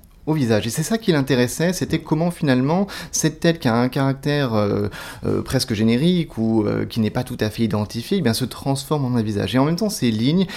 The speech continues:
lui rappelaient en quelque sorte, vous aviez fait référence à une ancienne tradition, aux lignes de la main qu'on peut lire.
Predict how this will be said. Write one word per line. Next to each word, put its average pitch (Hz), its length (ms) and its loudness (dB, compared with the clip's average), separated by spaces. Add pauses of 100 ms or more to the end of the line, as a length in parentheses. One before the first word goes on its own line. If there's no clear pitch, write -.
(200)
lui 117 100 2
rappelaient 127 300 -2
en 147 80 -2
quelque 113 300 -4
sorte, 175 420 -4
vous 110 140 0
aviez 113 160 2
fait 117 140 -4
référence 117 480 -2
à - 20 0
une 101 80 0
ancienne 113 340 0
tradition, 104 600 -2
aux 113 80 6
lignes 127 260 4
de 117 80 6
la 107 160 4
main 123 220 0
qu'on 110 160 -2
peut 110 100 -4
lire. 120 380 0